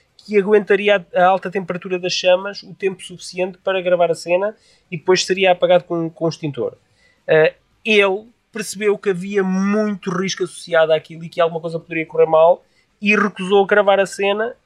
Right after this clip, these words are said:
e então foi daí terem que recorrer àquele C G I manhoso para colar o rosto dele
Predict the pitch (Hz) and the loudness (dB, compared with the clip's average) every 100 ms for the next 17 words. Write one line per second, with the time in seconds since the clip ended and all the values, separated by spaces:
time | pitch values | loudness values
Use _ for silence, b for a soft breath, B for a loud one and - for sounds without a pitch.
0 | _ 190 190 175 202 220 _ - 202 185 | _ -2 0 2 2 0 _ -6 -6 -2
1 | 190 185 185 196 - _ _ - 185 190 | -4 -4 -8 -14 -18 _ _ -4 -2 -2
2 | 196 170 175 165 175 180 - 156 151 196 | -4 -6 -4 2 4 4 0 -4 -2 -6
3 | 185 - 190 175 180 175 170 165 165 165 | -6 -6 -6 -4 -4 -4 -4 -2 -2 -2
4 | 180 170 175 165 160 175 175 - 170 175 | -6 0 2 2 0 0 0 -4 -4 0
5 | 175 | 2